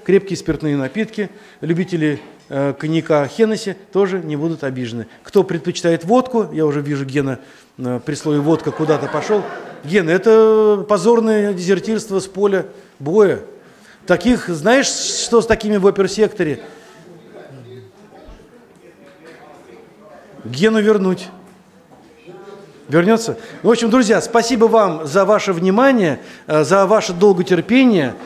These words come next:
за то, что вы не разбежались, получив книгу, э, потому что вы все воспитанные, вежливые люди, и вы сказали, что как это, получил книгу и сразу сбежал. Это просто позор какой-то. Но, тем не менее, спасибо.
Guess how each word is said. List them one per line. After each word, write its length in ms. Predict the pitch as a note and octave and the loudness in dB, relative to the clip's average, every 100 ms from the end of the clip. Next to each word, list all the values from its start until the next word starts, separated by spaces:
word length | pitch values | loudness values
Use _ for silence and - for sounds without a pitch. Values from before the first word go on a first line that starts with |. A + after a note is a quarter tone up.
| - | -16
за 140 | B2+ F3+ | -4 0
то, 120 | A3+ | 2
что 200 | - G#3 | 2 2
вы 100 | G#3 | 2
не 140 | G3+ | 2
разбежались, 680 | G#3 F3 G#3+ G3 F#3+ D3+ - - - | 2 0 0 2 2 2 -6 -16 -2
получив 460 | F3+ F3+ F3+ - | 0 0 -2 -4
книгу, 480 | E3+ G#3 B3+ D#3+ G#2 - - - - - - | -4 0 0 0 -6 -10 -20 -20 -20 -20 -10
э, 240 | C#3 D3 C3 | -2 -2 -2
потому 240 | F3 G3 | 0 0
что 160 | F#3+ G3 | 2 2
вы 140 | F#3+ | 2
все 180 | F3 G3+ | 0 0
воспитанные, 540 | F3 E3+ G3+ G3+ F3 E3 | 2 0 -2 0 2 4
вежливые 440 | F3 C#3 C#3+ C3+ | 4 2 -2 0
люди, 260 | F#3+ G#3 C#3 | 2 0 -2
и 40 | |
вы 60 | B2+ | -2
сказали, 220 | E3 D3 | -4 -4
что 100 | D3 | -4
как 160 | E3+ | -6
это, 140 | C3 B2 - - - - - - | -6 -12 -14 -20 -20 -20 -20 -4
получил 360 | E3 G3+ A3 A3 | 0 0 0 0
книгу 240 | A#3+ F#3 | 0 -2
и 20 | |
сразу 300 | D#3+ F#3+ F3 | -2 0 0
сбежал. 600 | D#3 C3+ F3 C#3+ D3 G#2+ G#2 | -4 -2 -2 0 0 0 -4
Это 180 | D3+ E3 | -6 -6
просто 360 | E3+ F3+ - | -4 -4 -4
позор 340 | C3 D3+ C#3+ A#2 | -6 -4 -4 -6
какой-то. 460 | A#2 - G2 - - - - - - C3+ | -10 -10 -16 -16 -20 -20 -20 -20 -16 -8
Но, 200 | F3+ F3 | -8 -6
тем 100 | F3+ | -6
не 80 | F3 | -4
менее, 180 | F3 E3+ | -4 -6
спасибо. 340 | E3+ - B2+ | -8 -10 -14